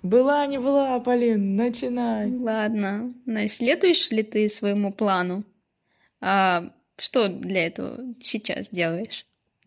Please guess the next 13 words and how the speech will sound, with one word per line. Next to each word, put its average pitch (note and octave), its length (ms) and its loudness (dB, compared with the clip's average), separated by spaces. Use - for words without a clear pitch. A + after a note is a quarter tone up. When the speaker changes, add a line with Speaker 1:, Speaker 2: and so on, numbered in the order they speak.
Speaker 1:
Знаешь, G#3 420 -2
приятно F#3 460 -2
поделиться F3 520 -6
тем, G#3+ 200 -6
что F#3 500 -6
наконец-то, F#3+ 1000 0
наконец-то F#3 920 4
Speaker 2:
Мгм. G#3 120 -4
Speaker 1:
я F3 300 6
следую G3+ 720 4
своему F3+ 680 6
плану. F3+ 440 6
Speaker 2:
Вау. F#3 200 0